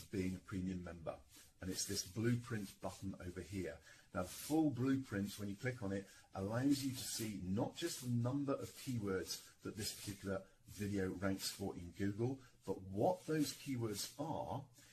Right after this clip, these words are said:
and in addition to that, you also get the list of backlinks for this particular video, effectively giving you your ranking plan for this video so that you can get yours to rank,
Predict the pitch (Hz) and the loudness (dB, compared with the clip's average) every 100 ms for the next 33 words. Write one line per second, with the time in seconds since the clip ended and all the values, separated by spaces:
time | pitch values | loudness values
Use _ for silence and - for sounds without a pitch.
0 | - - - 104 101 101 98 - 190 - | -20 -20 -8 -4 0 0 0 2 0 0
1 | 147 92 90 101 107 98 - 151 180 - | -2 -2 -2 -2 -2 -4 -2 -2 -2 -4
2 | 143 107 95 - - - 98 101 135 196 | -2 -2 -2 -6 -20 -4 0 2 2 0
3 | - - 156 - - 160 - 107 87 - | -2 -4 -8 -2 0 0 0 -2 0 -4
4 | - - - 135 143 135 - - 120 117 | -10 -10 0 2 4 2 0 -4 -4 -4
5 | 98 123 123 90 87 92 - - - - | -4 0 0 2 0 0 -6 -20 -12 -8
6 | - - 233 - 151 98 98 98 135 135 | -6 -2 -2 0 0 2 0 0 2 2
7 | 110 101 95 87 92 120 151 147 127 117 | 2 0 -2 -2 0 2 2 0 0 -2
8 | - 101 101 98 - - - - 117 113 | 0 2 2 0 -4 -20 -20 0 4 4
9 | 101 - 101 95 92 - 95 98 120 135 | 4 0 2 2 2 2 -4 0 0 2
10 | 113 98 90 95 127 135 120 - 87 95 | 0 0 -2 2 4 2 0 -4 0 2
11 | 98 | 2